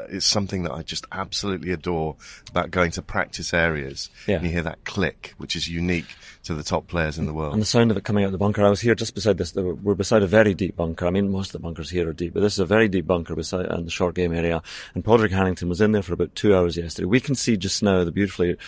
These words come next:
Speaker 2: revetted face. That was covered with sand.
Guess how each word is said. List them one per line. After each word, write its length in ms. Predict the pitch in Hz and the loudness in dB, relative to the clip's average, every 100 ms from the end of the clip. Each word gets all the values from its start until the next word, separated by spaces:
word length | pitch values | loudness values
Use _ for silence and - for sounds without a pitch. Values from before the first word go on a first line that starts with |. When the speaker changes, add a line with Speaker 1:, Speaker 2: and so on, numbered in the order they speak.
| - - | -16 -6
Speaker 2:
revetted 460 | 87 98 95 92 82 | 2 4 4 0 -2
face. 460 | - 95 85 - - - - | 2 2 2 -4 -12 -20 0
That 200 | 110 90 | 2 2
was 120 | 101 | -2
covered 720 | - - 120 101 95 78 76 - _ | -6 -2 0 2 2 -2 -8 -16 _
with 120 | 92 - | -6 -4
sand. 640 | - 107 92 85 80 76 | -2 0 0 0 -4 -10